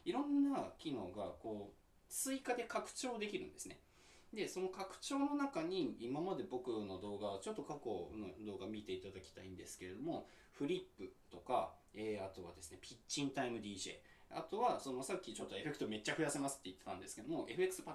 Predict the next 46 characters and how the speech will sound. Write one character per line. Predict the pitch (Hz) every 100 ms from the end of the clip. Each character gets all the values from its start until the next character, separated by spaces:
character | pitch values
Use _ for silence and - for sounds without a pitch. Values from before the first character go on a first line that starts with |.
| -
ク |
っ | 95
て | - 92
い |
う |
の | 90 87 - -
だ | -
っ | 107 -
た |
り | 90
と | 90
か、 | 95 151 - - -
あ | -
と | -
は |
セ | - 127
ラ | 110
ー | 107
ト | 104
ビ | 101
デ | -
オ、 | - - 120
そ |
し |
て | -
デ | 120
ィ | 120 117
ー |
ブ | 113
イ |
エ | 101
ス | -
エ |
ク | -
ス |
パ | - -
ン |
シ | -
ョ |
ン |
だ | - -
っ |
た | -
り | -
と |
か、 | -